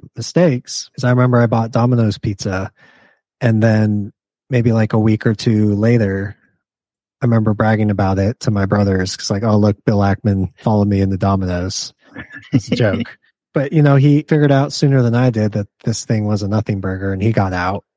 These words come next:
Speaker 1: And it took me probably another six months until I figured it out too, six months to a year. And then I got out. So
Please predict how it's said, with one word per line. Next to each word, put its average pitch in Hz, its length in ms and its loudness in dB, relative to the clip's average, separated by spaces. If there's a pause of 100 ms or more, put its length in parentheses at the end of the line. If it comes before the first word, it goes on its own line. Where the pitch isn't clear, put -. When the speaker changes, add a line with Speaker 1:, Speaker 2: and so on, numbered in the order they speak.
Speaker 1:
And 107 640 0
it 123 80 0
took - 220 -4
me 113 220 2 (240)
probably 104 220 0
another 101 180 2
six - 280 -4
months 101 260 0
until 101 200 -2
I 104 100 2
figured 98 260 -2
it 98 100 0
out 95 180 -4
too, 98 280 -2
six - 280 -8
months 98 220 -4
to 101 80 -2
a 92 40 -2
year. 92 240 -4 (500)
And 107 80 0
then 104 120 4
I 143 140 4
got 90 200 0
out. 85 280 -4 (120)
So 110 440 2